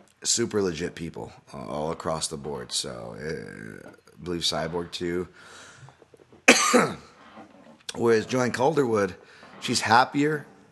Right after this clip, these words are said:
in her training, which is great, and that usually translates well. She's happy at her new weight class, which is definitely great. She doesn't need to be killing herself.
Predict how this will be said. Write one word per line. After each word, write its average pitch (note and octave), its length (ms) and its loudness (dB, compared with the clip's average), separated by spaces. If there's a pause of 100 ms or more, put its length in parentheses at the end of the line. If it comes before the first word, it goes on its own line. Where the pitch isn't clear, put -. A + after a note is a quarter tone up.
(180)
in A#2+ 120 2
her B2 80 2
training, C3+ 440 0
which C3 140 -2
is F3+ 100 -4
great, A2+ 300 2 (320)
and F#2+ 100 -4
that F2 100 0
usually G#2 200 -4
translates A2+ 480 0
well. B2 220 2
She's A2 160 -6
happy G2+ 300 2
at A#2+ 60 2
her A2 80 -2
new G#2+ 140 -2
weight G#2 160 2
class, A#2 240 0
which D#2 100 -10
is E2 100 -6
definitely E2 400 0
great. E2 280 0 (480)
She - 100 -6
doesn't G#2+ 160 0
need G2+ 80 0
to F2+ 60 -6
be F#2 80 -4
killing F#2 320 -2
herself. F2+ 520 0